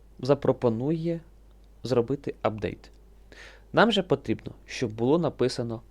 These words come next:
"Старт". І, по можливості, було б класно, якби можна було б зробити "Repair Now". У вас воно поки сірим,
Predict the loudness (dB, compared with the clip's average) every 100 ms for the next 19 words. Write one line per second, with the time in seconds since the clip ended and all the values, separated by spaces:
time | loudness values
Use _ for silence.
0 | -12 -6 0 0 0 -12 -20 -20 -20 -20
1 | -20 -20 -20 -20 -20 -20 -20 -20 -20 -20
2 | -20 -20 -20 -20 -20 -20 -20 -20 -20 -20
3 | -20 -20 -20 -20 -20 -20 -20 -20 -20 -6
4 | -2 -2 -4 -14 -20 -20 -20 -20 -18 2
5 | 4 4 2 0 0 0 -2 -2 -2 -4
6 | -20 -20 -20 -2 4 4 4 4 4 2
7 | 2 2 2 0 0 -2 -2 -4 -4 -4
8 | -4 -4 -6 -2 -2 0 4 4 4 0
9 | -2 -2 -6 -16 -20 -20 -20 -20 -20 -20
10 | -20 -18 -18 -8 2 4 4 0 -4 0
11 | 0 2 -2 -4 -4 -4 -6